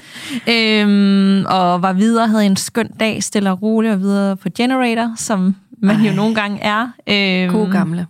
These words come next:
Speaker 1: ja.
Speaker 2: Ja.
Speaker 1: Spillede noget shuffleboard, drak nogle gode cocktails. Så det var bare en rigtig, øh, god weekend.
Speaker 2: Mhm.
Speaker 1: Øhm,
Speaker 2: Slog I på den der sindssyge boksepude?
Speaker 1: gjorde vi faktisk ikke den her.
Speaker 2: Ej.
Speaker 1: Det var kun shuffleboard, vi
Speaker 2: Okay.
Speaker 1: nåede. Nåede heller ikke bordfodbold.
Speaker 2: Nej, okay.
Speaker 1: Nej. Det,
Speaker 2: Nå.
Speaker 1: vi kom lidt senere på aftenen,
Speaker 2: Mm.
Speaker 1: men, øh,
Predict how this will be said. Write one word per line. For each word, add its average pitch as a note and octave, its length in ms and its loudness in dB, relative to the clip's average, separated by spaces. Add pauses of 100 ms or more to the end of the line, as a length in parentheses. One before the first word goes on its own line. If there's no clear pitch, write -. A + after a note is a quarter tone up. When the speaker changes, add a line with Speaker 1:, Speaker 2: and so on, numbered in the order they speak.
Speaker 1:
ja. E3+ 220 0 (200)
Speaker 2:
Ja. F#3+ 140 -6
Speaker 1:
Spillede - 220 -4
noget F#3+ 100 2
shuffleboard, F#3+ 560 -6
drak G3 260 -4
nogle F#3+ 120 0
gode G3 220 -2
cocktails. F#3+ 640 -4 (320)
Så - 120 -6
det C#4 80 0
var C#4 40 -2
bare C4+ 120 0
en B3 120 -4
rigtig, A#3+ 420 -2
øh, G3 60 0
god G#3+ 260 -2
weekend. G#3+ 380 -2 (220)
Speaker 2:
Mhm. G#3 80 0
Speaker 1:
Øhm, F3 680 2 (200)
Speaker 2:
Slog A#3 260 -2
I G3+ 40 -4
på G#3+ 100 -4
den G3 140 -2
der F#3 240 -2
sindssyge - 480 -8
boksepude? G3 540 -6
Speaker 1:
gjorde F#3+ 140 2
vi F3+ 60 -2
faktisk E3+ 280 -6
ikke F3+ 120 -8
den F3 120 -4
her. F3+ 100 -2
Speaker 2:
Ej. E3+ 420 0
Speaker 1:
Det G#3+ 100 0
var G3 80 -2
kun G#3+ 240 0
shuffleboard, F#3+ 500 -4
vi F3+ 80 -6
Speaker 2:
Okay. F3 120 -2
Speaker 1:
nåede. F#3 180 -2 (220)
Nåede G3+ 120 2
heller G#3+ 100 2
ikke A3 120 -6
bordfodbold. A3 480 -4 (200)
Speaker 2:
Nej, B3 280 -2
okay. B3+ 240 -8
Speaker 1:
Nej. A#3 220 -2 (680)
Det, G#3 300 2
Speaker 2:
Nå. F#3+ 40 -2
Speaker 1:
vi F#3+ 60 2
kom G#3 240 -4
lidt G3 140 -4
senere G3 300 0
på - 80 -4
aftenen, F3+ 400 -2
Speaker 2:
Mm. F#3 80 -2
Speaker 1:
men, F3 260 0
øh, E3 160 -2